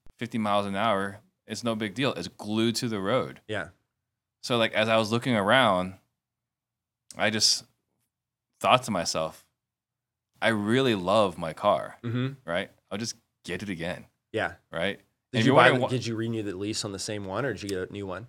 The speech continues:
Speaker 1: Uh, I got, I bought this one. So the last one was a lease.
Speaker 2: Really? 'Cause I took your advice and leased
Speaker 1: Well, I
Speaker 2: mine.
Speaker 1: bought this one only, and this is a really stupid reason, right? I only got this one because the, you know, the Inflation Reduction Act,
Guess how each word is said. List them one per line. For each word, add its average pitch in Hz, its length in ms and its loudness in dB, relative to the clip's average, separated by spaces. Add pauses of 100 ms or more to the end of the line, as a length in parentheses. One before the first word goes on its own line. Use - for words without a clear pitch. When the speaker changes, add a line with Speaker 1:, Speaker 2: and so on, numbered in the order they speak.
Speaker 1:
Uh, 101 400 2
I 101 340 2 (140)
got, 110 360 2 (120)
I 117 120 4
bought 120 440 2
this 104 220 -6
one. 80 120 -8
So 92 100 -6
the 90 60 -4
last 120 240 4
one 104 80 0
was 87 100 -2
a - 40 0
lease. 196 160 2
Speaker 2:
Really? 190 300 4 (120)
'Cause 147 140 0
I 147 160 8
took 165 220 0
your 127 120 0
advice 120 360 2
and 113 120 -4
leased - 480 -6 (480)
Speaker 1:
Well, 139 140 8
I 151 80 6
Speaker 2:
mine. 104 80 4
Speaker 1:
bought 160 200 8
this 127 140 -2
one 110 140 0 (100)
only, 127 540 0 (100)
and 101 140 -4
this 101 100 -4
is 110 80 -4
a 110 80 -2
really 104 240 0
stupid 117 320 -4
reason, 104 320 -4 (280)
right? 82 260 -8 (200)
I 90 180 -2
only 110 280 0
got 110 360 2
this 101 200 -6
one 78 360 -8 (440)
because 87 840 -2
the, 85 440 -4 (480)
you 101 120 -8
know, 87 120 -4
the 87 140 -8
Inflation 104 440 -6
Reduction 87 420 -4
Act, 139 340 -2